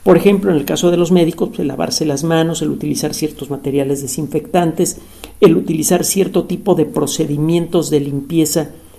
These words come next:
antes de un procedimiento quirúrgico, el uso de antibióticos y otras sustancias que pueden detener algunos agentes infecciosos. Ese es el primer concepto, la antisepsia. Y el segundo es la vacunación.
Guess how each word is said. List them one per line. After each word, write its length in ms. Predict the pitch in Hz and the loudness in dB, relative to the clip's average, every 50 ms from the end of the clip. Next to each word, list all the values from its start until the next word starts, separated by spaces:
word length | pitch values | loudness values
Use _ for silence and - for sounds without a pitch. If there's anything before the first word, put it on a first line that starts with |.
| - - - | -20 -12 -4
antes 380 | - 165 165 170 165 170 151 131 | 0 0 0 2 2 0 2 2
de 80 | 151 143 | 2 0
un 100 | 151 147 | 0 -2
procedimiento 640 | 143 156 - 147 135 131 139 139 139 139 147 139 | -4 -4 -4 -2 -2 0 0 -2 -2 -4 -6 -6
quirúrgico, 720 | - 160 165 185 196 185 - - 180 - - - 170 165 - - - - - - _ _ _ _ - - - - - - - - - - - - - - - - - - - - - - - - - - - - | -4 0 2 2 2 2 0 -4 -6 -6 -4 -6 -6 -8 -10 -16 -20 -20 -20 -20 _ _ _ _ -20 -20 -20 -20 -20 -20 -20 -20 -20 -20 -20 -20 -20 -20 -20 -20 -20 -20 -20 -20 -20 -20 -20 -20 -20 -20 -2 2
el 180 | - 165 165 190 | 4 4 6 4
uso 260 | 202 190 - 190 - | 4 4 2 2 2
de 120 | 151 160 | 4 4
antibióticos 960 | 151 147 147 147 165 160 143 165 170 196 185 190 190 190 - - - 156 151 | 4 4 2 -2 -4 -4 -2 4 4 4 4 4 0 -6 -6 -2 -2 -2 0
y 60 | - 170 | 0 -2
otras 240 | 160 - 175 151 | -2 -2 -6 -6
sustancias 720 | - - 147 - - 180 165 160 156 - 180 165 - - - - - - - - | -8 -8 -10 -4 -2 0 0 0 0 0 -2 -2 -2 -6 -12 -20 -20 -20 -20 -6
que 140 | - - - | -4 -4 0
pueden 360 | - 175 170 160 175 165 156 | 2 2 4 4 4 2 4
detener 720 | 151 156 147 - - 175 156 151 165 180 185 180 185 175 - - | 4 4 4 6 4 4 6 6 6 4 4 2 0 -4 -8 -8
algunos 460 | - 139 127 135 151 147 156 143 147 | -6 -6 -4 -4 -2 -2 -4 -4 -6
agentes 420 | 135 - 147 147 143 143 - - | -6 -4 -4 -4 -4 -6 -8 -8
infecciosos. 720 | 147 143 - 139 - - - 165 151 151 - 190 - - - - - - - - - - - - - - - | -6 -6 -6 -6 -6 -4 -4 -4 -4 -4 -8 -10 -12 -14 -16 -20 -20 -20 -20 -20 -20 -20 -20 -20 -8 -2 0
Ese 120 | 185 226 | 2 4
es 100 | 226 - | 4 4
el 100 | 180 - | 2 2
primer 280 | - 170 160 175 170 170 | 2 2 2 2 0 0
concepto, 480 | 175 151 - - 147 147 143 - 143 | -4 -6 -4 -2 -4 -4 -4 -4 -4
la 120 | 131 131 139 | -4 -4 -4
antisepsia. 720 | 131 123 - 147 - - - 156 - - - - - - - - - - - - - - 165 | -6 -6 -8 -6 -6 -2 -2 -2 -2 -2 -6 -8 -8 -12 -18 -20 -20 -20 -20 -20 -18 -6 0
Y 60 | 151 | 2
el 100 | 175 165 | 2 2
segundo 520 | 160 - 180 165 175 185 180 165 156 160 147 | 2 0 -2 0 2 2 0 2 0 -2 -6
es 100 | 147 147 | -4 -4
la 160 | 160 151 147 | -6 -6 -4
vacunación. 800 | 147 151 - - - 151 151 156 143 - - 208 180 175 175 180 | -6 -8 -8 -6 -6 -4 -4 -4 -4 -4 -4 -2 -4 -4 -4 -6